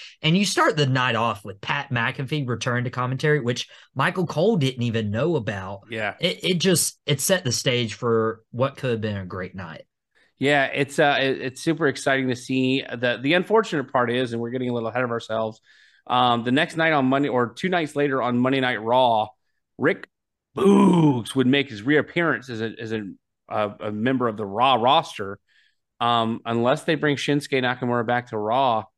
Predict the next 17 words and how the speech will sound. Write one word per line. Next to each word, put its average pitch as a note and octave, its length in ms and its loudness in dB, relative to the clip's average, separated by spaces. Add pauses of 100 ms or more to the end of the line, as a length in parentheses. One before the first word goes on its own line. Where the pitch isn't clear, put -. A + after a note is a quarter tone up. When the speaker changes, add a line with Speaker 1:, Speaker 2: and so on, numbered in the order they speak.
(380)
Speaker 2:
obviously A#2+ 640 0
that's, A#2 260 0
that's A#2 240 -4
pretty A#2 260 0
much A#2 180 -2
a A2+ 60 -4
divide G#2+ 420 0
between A2 300 -8
him A2 160 -4
and A2 100 -4
Nakamura. B2+ 760 -2 (440)
And A#2 500 -2 (280)
the, A2+ 440 -2
the G#2+ 160 -6
joys A#2+ 600 2
of, G#2+ 320 -2
of G#2 280 -4